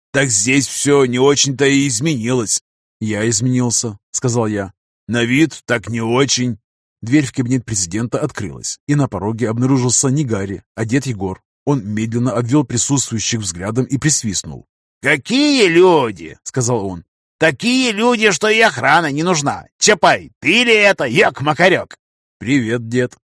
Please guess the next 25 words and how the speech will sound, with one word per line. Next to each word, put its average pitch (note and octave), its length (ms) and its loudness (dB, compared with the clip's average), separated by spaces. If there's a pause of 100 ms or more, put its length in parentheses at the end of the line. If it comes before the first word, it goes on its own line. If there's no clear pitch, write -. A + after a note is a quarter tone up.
Он C#3 200 0
был C3 160 2
не C3 100 0
в A#2 60 -4
телогрейке, G#2+ 720 -4
а F2+ 100 -6
в G#2+ 80 -12
костюме, F2+ 720 -6
причем B2+ 460 0
явно A2 440 -2
сшитом A#2+ 380 -2
на B2 80 -2
заказ, - 460 -4 (120)
потому C3+ 300 0
что C3+ 160 -2
готовый G#2 540 -2
на A#2 100 -2
его B2 240 2
фигуре A#2 460 0
вряд C3 340 -2
ли A#2+ 80 -2
бы A#2 120 0
сидел A#2 320 0
так B2+ 260 -4
ловко. - 420 -12